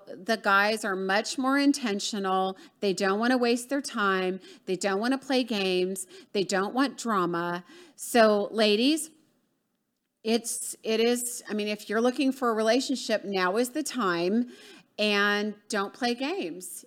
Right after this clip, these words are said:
And, you know, uh, I, I know some of you guys that are on here, uh, and I know, Elton, you're one of those that talks about some of the games that women play and,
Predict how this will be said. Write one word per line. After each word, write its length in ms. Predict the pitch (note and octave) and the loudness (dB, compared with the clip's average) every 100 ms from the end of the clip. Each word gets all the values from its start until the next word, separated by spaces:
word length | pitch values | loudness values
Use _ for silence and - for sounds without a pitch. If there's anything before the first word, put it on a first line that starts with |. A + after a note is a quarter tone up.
| - | -8
And, 420 | G#3+ G3+ G#3 G3+ - - - | -2 -2 -2 -6 -12 -16 -16
you 180 | G3+ G3 | -6 -2
know, 240 | F#3+ A3 - _ _ - | -2 -2 -8 _ _ -2
uh, 180 | G3+ - | -2 0
I, 240 | G3 F#3+ - | 0 -2 -2
I 280 | F#3+ F#3 F3+ | -2 2 2
know 380 | F#3 G3+ G#3 G#3 | 2 4 6 6
some 220 | G#3+ A#3 | 4 2
of 60 | A3 | 4
you 80 | G#3 | 4
guys 320 | G#3 G3+ G#3+ | 6 6 4
that 120 | G3+ | 2
are 100 | G3 | 2
on 180 | F3+ F#3+ | 2 2
here, 500 | G3+ B3 A#3 B3+ C4 - - - - - | 0 0 4 4 2 -8 -20 -20 -12 0
uh, 280 | G3+ G3 G3 | 4 4 2
and 140 | G3+ G3 | 0 2
I 80 | |
know, 180 | G3 G3 | 2 2
Elton, 480 | - G3+ G3+ A3 G#3+ | 4 4 4 0 -2
you're 180 | G3+ G3 | 0 0
one 160 | G3+ | 2
of 100 | G3+ | 0
those 240 | G3+ G3 G3+ | 2 0 0
that 220 | G3 - | -4 -4
talks 380 | - F#3+ G3 - | -2 -2 -2 -2
about 300 | G3+ G3 - | 0 0 -4
some 160 | G3+ | -6
of 60 | F#3+ | -4
the 80 | F#3+ | -4
games 420 | F#3 F#3 F#3+ F#3+ | -2 -2 -2 -2
that 160 | - G3+ | -4 -2
women 280 | G3 F#3+ | -2 -2
play 400 | F#3+ F#3+ F#3+ G3 | -2 0 0 0
and, 240 | F#3 F3+ | -2 -4